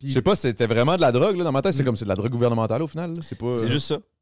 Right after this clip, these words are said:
Speaker 1: Mais
Speaker 3: Moi, je l'assume, mais je le fais, puis Chris, ça m'aide. Moi, je peux
Speaker 2: Mais si ça t'aide, c'est
Speaker 3: je
Speaker 2: correct,
Speaker 3: veux faire
Speaker 2: mais
Speaker 3: de la musique dans la vie, puis sacrément, je t'ai, je t'ai écœuré de cuisiner en même temps que faire tout, <laughs> tu sais.
Speaker 1: Ah, c'est ça.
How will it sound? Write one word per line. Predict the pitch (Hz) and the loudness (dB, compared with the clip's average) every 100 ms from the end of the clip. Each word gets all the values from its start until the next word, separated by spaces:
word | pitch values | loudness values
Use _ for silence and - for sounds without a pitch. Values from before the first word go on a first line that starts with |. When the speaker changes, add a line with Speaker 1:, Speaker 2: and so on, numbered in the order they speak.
| _ _ _ _ _ _ - | _ _ _ _ _ _ -10
Speaker 1:
Mais | 139 175 196 101 | 0 2 2 0
Speaker 3:
Moi, | 113 120 | -2 -2
je | |
l'assume, | 117 107 127 | 0 -2 -2
mais | 170 165 | -4 -2
je | |
le | 123 | -2
fais, | 160 | 0
puis | 180 143 | -4 -6
Chris, | 151 | -6
ça | 147 123 | -2 -2
m'aide. | 120 110 - | -4 -6 -6
Moi, | 131 160 | 0 0
je | - | 0
peux | 139 | 0
Speaker 2:
Mais | 135 | 0
si | 127 | 0
ça | 139 135 | 2 0
t'aide, | 127 151 120 | 2 0 2
c'est | 113 | 0
Speaker 3:
je | |
Speaker 2:
correct, | 110 151 | 2 2
Speaker 3:
veux | 156 | 2
faire | 147 | 2
Speaker 2:
mais | |
Speaker 3:
de | 139 | 2
la | 120 | 0
musique | 117 127 | 0 0
dans | 120 | 0
la | 113 110 | 2 0
vie, | 123 139 | -2 -6
puis | - | -8
sacrément, | - 113 113 110 120 | -8 -8 -6 -6 -4
je | 117 | -8
t'ai, | - 113 | -10 -10
je | - | -8
t'ai | 113 | -10
écœuré | 107 117 123 | -6 -4 -6
de | |
cuisiner | _ 110 104 104 117 | _ -12 -10 -6 -6
en | |
même | 113 104 | -4 -6
temps | 101 110 | -8 -10
que | 101 | -8
faire | 101 98 | -12 -12
tout, | 107 | -12
<laughs> | 107 117 - | -14 -16 -12
tu | 139 | -12
sais. | - | -12
Speaker 1:
Ah, | 113 | -14
c'est | 104 | -12
ça. | 101 | -14